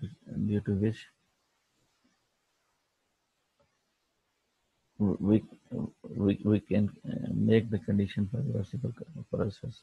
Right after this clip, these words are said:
to occur. So what are the conditions for a process to be reversible? Although there is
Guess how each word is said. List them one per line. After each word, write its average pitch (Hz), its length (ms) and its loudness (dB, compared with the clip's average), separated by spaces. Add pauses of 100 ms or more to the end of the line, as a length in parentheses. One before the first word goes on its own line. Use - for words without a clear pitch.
to 165 60 -2
occur. - 300 -12 (1160)
So 104 280 2 (400)
what 110 160 4
are 110 60 6
the 107 100 4
conditions 110 560 2
for 113 180 4
a 110 60 0
process 113 500 -2
to 110 120 0
be 110 100 4
reversible? 110 720 2
Although 107 340 0
there 107 220 2
is 104 120 -2